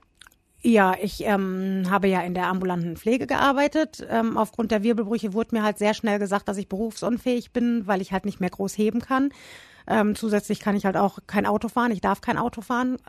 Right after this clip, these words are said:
zurzeit. Eventuell ändert sich das wieder, aber das ist halt auch noch fraglich. Dann wollte ich gerne eine Umschulung machen, irgendwie, ähm, auch in dem pflegerischen, medizinischen Bereich. Aber mir wurde dann ganz schnell ans Herz gelegt, dass ich eine Umschulung halt aufgrund dieses Hirnschadens nicht schaffen werde.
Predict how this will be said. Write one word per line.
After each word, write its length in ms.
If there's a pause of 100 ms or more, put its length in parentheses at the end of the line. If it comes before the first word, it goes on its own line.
(120)
zurzeit. 600
Eventuell 580
ändert 320
sich 120
das 160
wieder, 180
aber 160
das 160
ist 140
halt 140
auch 100
noch 160
fraglich. 540 (500)
Dann 180
wollte 240
ich 100
gerne 300
eine 220
Umschulung 560
machen, 240
irgendwie, 420
ähm, 400
auch 220
in 160
dem 180
pflegerischen, 500
medizinischen 580
Bereich. 420
Aber 160
mir 160
wurde 140
dann 120
ganz 160
schnell 200
ans 180
Herz 200
gelegt, 280
dass 100
ich 140
eine 220
Umschulung 500
halt 140
aufgrund 320
dieses 200
Hirnschadens 680
nicht 180
schaffen 320
werde. 340